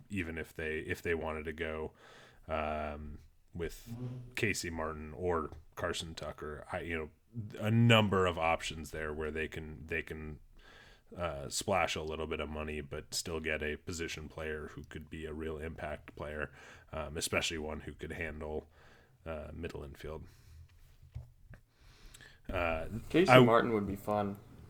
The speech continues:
Speaker 2: I
Speaker 1: Yeah.
Speaker 2: mean, I don't, we haven't given that enough attention, and it seems more and more like he, his name is falling out of the first round and possibly falling out of comp round A.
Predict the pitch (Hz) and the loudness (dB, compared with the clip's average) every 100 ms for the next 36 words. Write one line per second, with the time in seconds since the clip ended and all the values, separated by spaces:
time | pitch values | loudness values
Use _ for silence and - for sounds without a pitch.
0 | - 131 131 98 - 151 185 170 127 160 | 8 12 12 12 12 12 12 12 10 10
1 | 208 208 135 123 123 123 117 110 95 117 | 10 10 8 6 6 6 6 0 0 2
2 | 117 - 110 113 110 - - 143 139 127 | 2 2 2 2 2 0 2 2 4 4
3 | 127 127 120 117 117 113 113 - - - | 6 6 6 4 6 6 4 0 -18 -18
4 | - - - - - 139 135 135 143 139 | -20 -20 -16 -2 4 6 6 6 6 4
5 | 120 120 123 123 120 - - - - - | 4 2 2 0 -4 -8 -16 -20 -20 -20
6 | - - 151 165 170 151 127 123 123 117 | 0 12 12 12 12 12 10 6 4 4
7 | 101 107 107 110 110 107 107 - 123 - | 4 6 8 6 4 2 0 4 4 6
8 | 107 110 117 120 120 113 113 117 113 113 | 4 8 8 10 10 8 6 6 6 6
9 | 107 110 110 110 113 | 4 6 8 10 8